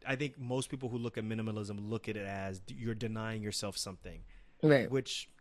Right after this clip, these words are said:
Speaker 1: depending on
Speaker 2: Mm-hmm.
Speaker 1: how you look at it, you may be right, may be wrong. But I do think that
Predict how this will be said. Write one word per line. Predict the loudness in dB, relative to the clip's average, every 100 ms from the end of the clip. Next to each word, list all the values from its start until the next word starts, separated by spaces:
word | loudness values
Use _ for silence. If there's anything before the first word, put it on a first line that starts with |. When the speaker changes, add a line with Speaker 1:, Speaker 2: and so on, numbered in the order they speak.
| 2
Speaker 1:
depending | 6 6 8
on | 8
Speaker 2:
Mm-hmm. | 6
Speaker 1:
how | 6
you | 4
look | 4 2
at | 2
it, | 0
you | 2
may | 4
be | 6
right, | 6 6 4
may | 0
be | 2
wrong. | 4 4 4 -2 -18 -20 -8
But | 2 4 6
I | 4
do | 2 2 2 2
think | 0 -2 0
that | 0 0 -2